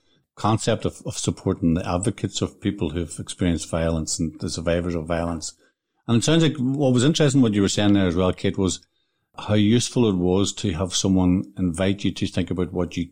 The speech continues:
can do rather than telling you what you can't do. Looking at the positive contributions or the positive aspects of, of practice rather than just telling you not to do the negative ones. And I guess a lot of people listening to will recognize that even in, even in their own lives, how often we are told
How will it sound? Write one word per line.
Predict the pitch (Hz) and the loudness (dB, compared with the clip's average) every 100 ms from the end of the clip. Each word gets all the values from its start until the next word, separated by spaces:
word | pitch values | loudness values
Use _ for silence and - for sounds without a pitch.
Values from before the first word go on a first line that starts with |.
| - | -8
can | - 87 95 101 | -2 2 4 4
do | 104 98 | 4 4
rather | 85 87 85 | 4 2 0
than | 82 80 | -2 -2
telling | 90 85 | 0 0
you | 80 | 0
what | 82 | -2
you | 82 | -6
can't | 76 82 82 | -4 -4 0
do. | 110 98 - _ _ - _ _ _ | 2 0 -2 _ _ -20 _ _ _
Looking | - 104 104 | -2 -2 0
at | 107 | 0
the | 92 | -2
positive | - 92 92 104 110 104 - - _ | -4 0 2 2 2 0 -4 -20 _
contributions | - 101 98 87 101 90 92 80 | -4 -2 0 2 2 2 0 0
or | 85 | -2
the | 80 | -4
positive | - 92 95 98 92 | -2 -2 0 0 0
aspects | 92 - - 87 | -2 -2 -4 -2
of, | 98 82 - - - | -2 -2 -10 -20 -6
of | - - | -6 -2
practice | 110 95 - 92 - | -2 -2 -2 -4 -2
rather | 85 85 85 | 0 0 0
than | 85 82 80 - _ - | 0 0 -4 -20 _ -4
just | 107 - | -4 -2
telling | 92 90 | 0 4
you | 87 | 4
not | 87 85 | 2 0
to | 82 | -2
do | 82 | 0
the | 80 | 0
negative | 78 78 82 92 | -2 -2 -2 0
ones. | 104 104 85 - _ - - | 2 2 0 -12 _ -8 -2
And | |
I | 117 | 2
guess | 151 139 | 2 2
a | |
lot | 107 113 | 2 2
of | |
people | 127 - 90 | 0 0 2
listening | 90 - 120 | 0 2 2
to | 101 90 | 4 2
will | 87 | 4
recognize | 85 92 110 117 104 | 2 0 0 2 2
that | 117 101 | 2 2
even | 139 120 120 | 2 4 6
in, | 104 92 - _ _ | 6 4 -2 _ _
even | 101 98 95 | 0 4 4
in | |
their | 92 87 | 4 4
own | 90 87 | 4 4
lives, | 85 98 92 | 4 2 2
how | 101 92 | 2 2
often | 95 - 98 | 2 0 0
we | 92 | 2
are | 87 | 0
told | 82 95 90 85 | 0 0 2 0